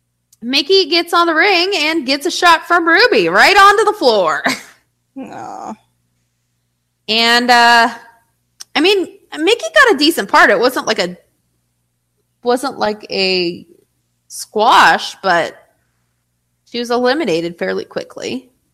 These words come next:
Speaker 2: Yeah.
Speaker 1: I mean, they only had twenty-six minutes, so it wasn't like, you know.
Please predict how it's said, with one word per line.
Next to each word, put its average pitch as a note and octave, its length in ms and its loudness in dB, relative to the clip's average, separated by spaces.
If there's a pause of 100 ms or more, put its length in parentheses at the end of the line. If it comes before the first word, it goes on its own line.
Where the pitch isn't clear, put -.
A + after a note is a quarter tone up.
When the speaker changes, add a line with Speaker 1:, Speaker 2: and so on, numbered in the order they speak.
(300)
Speaker 2:
Yeah. F3+ 440 -14 (280)
Speaker 1:
I B3+ 40 -8
mean, C#4 100 2
they C#4 80 4
only A#3 160 4
had F3+ 100 -2
twenty-six - 560 -6
minutes, - 400 -4
so G#3 120 -8
it - 80 -10
wasn't G#3 260 -10
like, - 360 -10 (1300)
you F#3 140 -10
know. D#3 200 -10